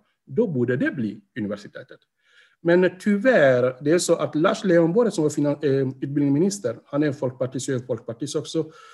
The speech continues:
men det här handlar inte om politik. Eh, ehm, ehm, regeringen har bestämt, eh, Reinfeldts regering med Lars Leijonborg som utbildningsminister. Nu tar vi inte emot längre, det blir inga nya universitetet. Och alla de här ansökningarna, Södertörn-ansökningarna, där man stoppade i brevlådan, det blev aldrig granskat.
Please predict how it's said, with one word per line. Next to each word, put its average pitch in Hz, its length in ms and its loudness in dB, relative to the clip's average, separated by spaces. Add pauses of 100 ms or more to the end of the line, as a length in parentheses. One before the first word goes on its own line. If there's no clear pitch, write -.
(300)
men 120 220 2 (100)
det 127 140 -6
här 135 80 4
handlar 135 240 0
inte 127 180 -2
om 127 100 -4
politik. 127 440 -4 (420)
Eh, 147 160 4 (440)
ehm, 147 440 4
ehm, 147 420 2
regeringen 185 580 4
har 147 220 -4
bestämt, 143 500 -2
eh, 131 200 0
Reinfeldts 156 440 0
regering 156 400 0
med 131 100 -2
Lars 135 200 -2
Leijonborg 139 360 -2
som 127 200 -8
utbildningsminister. 123 760 -8 (460)
Nu 202 180 4
tar 185 200 4
vi 202 80 -2
inte 175 220 0
emot 170 200 -4 (540)
längre, 143 420 -2 (100)
det 143 140 -4
blir 185 140 -2
inga 185 140 0
nya 143 220 0
universitetet. 120 640 -6 (160)
Och 139 240 -4
alla 185 120 4
de 170 140 -2
här 156 140 -6
ansökningarna, 127 580 -6
Södertörn-ansökningarna, 127 800 -10
där 135 60 -10
man 151 200 -8
stoppade 123 340 -8
i 117 40 -4
brevlådan, 120 420 -6
det 104 80 -12
blev 110 160 -12
aldrig 120 240 -12
granskat. 123 420 -10